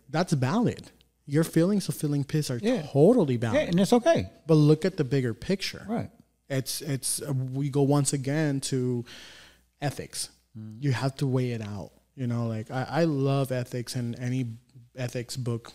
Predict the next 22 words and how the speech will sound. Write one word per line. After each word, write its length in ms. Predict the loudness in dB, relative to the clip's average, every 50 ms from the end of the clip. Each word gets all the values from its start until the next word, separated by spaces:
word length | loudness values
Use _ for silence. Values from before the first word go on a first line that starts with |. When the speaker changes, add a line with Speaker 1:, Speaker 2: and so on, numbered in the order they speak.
| -12 -12 -10 -8
Speaker 1:
Like, 280 | -6 -6 -4 -6 -6 -4
I've 140 | -2 -2 -2
just 200 | -2 -2 -4 -2
been 160 | -4 -2 -2
into 220 | -4 -4 -6 -6 -8
that 160 | -8 -8 -6
lately. 420 | -6 -6 -4 -4 -4 -4 -4 -6 -10 _ _ _ _ -12
And 140 | -12 -8 -4
so 160 | -4 -4 -2
I 80 | -4 -4
think 220 | -4 -4 -4 -2 -2
that 100 | -2 -4
it's 200 | -6 -8 -6 -6
made 140 | -4 -4 -4
me 80 | -4 -4
a 60 | -4
better 260 | -4 -4 -4 -4 -6
person 420 | -8 -6 -6 -6 -6 -6 -8 -8 -8
where 120 | -6 -6
I'm 100 | -6 -6
like, 240 | -6 -6 -6 -8 -10 -10 -10
Speaker 2:
Right. 140 | -10 -10